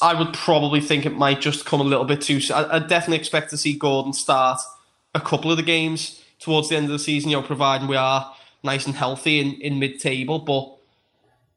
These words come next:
I think for now you're probably looking at it being Bernard,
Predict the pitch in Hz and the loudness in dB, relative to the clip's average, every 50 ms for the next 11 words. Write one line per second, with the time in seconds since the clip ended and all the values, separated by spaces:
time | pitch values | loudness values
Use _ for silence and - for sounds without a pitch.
0 | _ _ _ _ _ _ _ _ _ _ - - - 160 147 147 165 151 151 147 | _ _ _ _ _ _ _ _ _ _ -6 -2 0 0 0 0 0 0 2 2
1 | 139 139 139 135 - - 139 127 143 139 135 135 131 - 143 135 135 135 - - | 2 0 -2 -4 0 -2 0 0 0 -2 -2 -4 -2 0 0 0 0 0 0 0
2 | 143 131 131 127 127 - - _ _ _ _ - 143 135 139 135 135 131 135 135 | 0 0 0 -2 -4 -8 -14 _ _ _ _ -2 0 2 4 4 4 4 4 2
3 | 139 135 | 2 0